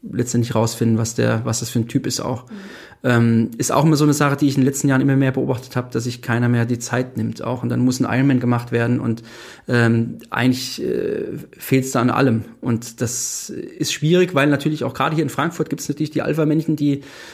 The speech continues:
Speaker 1: ähm, in den, in den Türmen arbeiten und die machen halt einen Ironman und machen das mit wenig Training und dann, äh, prahlen sie damit und das ist aber dann schwierig, weil's Tür und Tor öffnet für all diejenigen, die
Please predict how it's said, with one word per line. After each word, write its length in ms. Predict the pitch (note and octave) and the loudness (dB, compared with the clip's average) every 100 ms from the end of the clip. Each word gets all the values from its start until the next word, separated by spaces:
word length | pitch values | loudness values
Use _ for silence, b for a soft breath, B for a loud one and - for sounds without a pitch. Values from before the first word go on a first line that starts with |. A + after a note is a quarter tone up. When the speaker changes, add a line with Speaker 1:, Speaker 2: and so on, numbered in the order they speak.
| B | B
Speaker 1:
ähm, 460 | D3 C#3 C3+ C3 C#3 | 0 2 4 2 2
in 140 | C#3 | 2
den, 340 | C3 C3 C3+ - | 2 2 0 0
in 120 | C3+ | 0
den 120 | C3 | 2
Türmen 260 | C3 F3+ F#3+ | 4 4 4
arbeiten 480 | D#3 E3+ E3 F#3 F#3 B B - | 2 2 2 2 -2 B B -2
und 400 | C#3+ C3+ - - | 0 0 -2 0
die 60 | |
machen 260 | C#3 D3 F3+ | 2 2 2
halt 180 | E3+ F3 | 2 0
einen 120 | - | 0
Ironman 340 | E3+ E3+ F3 | 2 2 2
und 240 | D#3 C3 - | 0 -2 0
machen 200 | C3 D3+ | 0 0
das 120 | D3 | 0
mit 160 | C3+ | 0
wenig 240 | C3 E3 F#3 | 2 2 0
Training 420 | - D#3+ F3 F3 | -2 0 2 2
und 240 | D#3 C#3 C#3 | 0 0 2
dann, 280 | C3+ C3+ | 2 2
äh, 160 | C#3+ C3+ | 2 -2
prahlen 400 | C3+ B2 C3 F#3 | -2 0 2 2
sie 100 | F3+ | 2
damit 340 | E3 D#3+ E3 E3+ | 2 2 0 0
und 220 | C#3 C#3 | 0 0
das 140 | C#3 | -4
ist 220 | C#3 - - | -4 -4 -2
aber 160 | C#3 | 0
dann 300 | C3+ C3+ C3+ | 2 2 0
schwierig, 360 | - D#3+ D#3+ D#3+ | -4 -2 0 0
weil's 200 | C#3 - | -4 -4
Tür 200 | - D#3+ | 0 0
und 100 | D#3 | 2
Tor 200 | D3+ D#3+ | 2 2
öffnet 300 | D3+ D#3+ D3+ | 0 -2 -2
für 140 | D3 | -2
all 120 | - | -2
diejenigen, 280 | D3+ D#3+ D#3 | 0 2 2
die 240 | D#3 D#3+ | 2 0